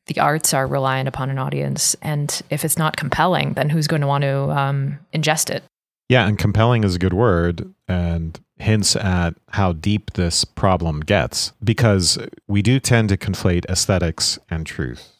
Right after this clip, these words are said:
Speaker 2: even truth and metaphor, right? So in Much Ado About Nothing, we talked about the extent to which metaphor could be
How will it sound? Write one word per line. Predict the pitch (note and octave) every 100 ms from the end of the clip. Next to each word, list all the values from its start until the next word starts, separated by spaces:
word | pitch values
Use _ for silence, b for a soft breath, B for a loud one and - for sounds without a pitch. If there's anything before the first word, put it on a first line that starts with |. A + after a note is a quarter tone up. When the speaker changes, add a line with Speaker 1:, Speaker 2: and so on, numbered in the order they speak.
| _ _
Speaker 2:
even | C3 A#2+ A#2 G2
truth | - - A2+ G#2
and | - F#2+
metaphor, | F#2 F#2+ - D#2 A#1+
right? | C#2+ E2
So | - F#2+
in |
Much | F2+ F#2+ -
Ado | F#2+
About | F#2 F2+ D2+
Nothing, | F#2 - E2+ E2 D#2 - _ _ _ _ _ _
we | F#2
talked | G#2 G#2+ -
about | F#2+ F2 F2 - -
the |
extent | F#2 - G#2+
to | G2+
which | F#2 F2+
metaphor | G2 F#2 G2+ G#2 - G2+ F#2+ F2+ F2+
could | - F2+
be | E2